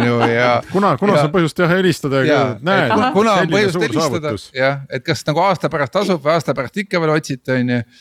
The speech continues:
Speaker 1: peaks kahe aasta pärast helistama, on ju, või on nii, et ei, kuulge, sõbrad, et läheb nii ülesse ja kõik, kes te praegu ei, ai vähegi teete, tulge meile tööle, on ju, et noh, et, et,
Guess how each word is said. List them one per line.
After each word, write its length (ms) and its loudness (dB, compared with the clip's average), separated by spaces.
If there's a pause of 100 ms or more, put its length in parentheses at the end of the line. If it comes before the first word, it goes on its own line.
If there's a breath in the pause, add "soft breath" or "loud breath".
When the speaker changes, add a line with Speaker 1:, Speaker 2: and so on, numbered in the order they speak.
(160 soft breath)
Speaker 1:
peaks 200 -4
kahe 220 2
aasta 240 -2
pärast 260 0
helistama, 460 -2 (100)
on 140 -2
ju, 60 0 (400 soft breath)
või 140 2
on 220 2
nii, 220 2
et 180 -6
ei, 160 2
kuulge, 240 -2
sõbrad, 320 2
et 240 -6
läheb 300 2
nii 100 0
ülesse 480 0
ja 80 -2
kõik, 160 -2
kes 160 -6
te 100 2
praegu 300 0
ei, 160 2
ai 160 0
vähegi 320 0
teete, 320 -2
tulge 240 -4
meile 160 2
tööle, 320 0
on 240 -2
ju, 160 -2
et 160 -10
noh, 160 -2
et, 160 -14
et, 480 -4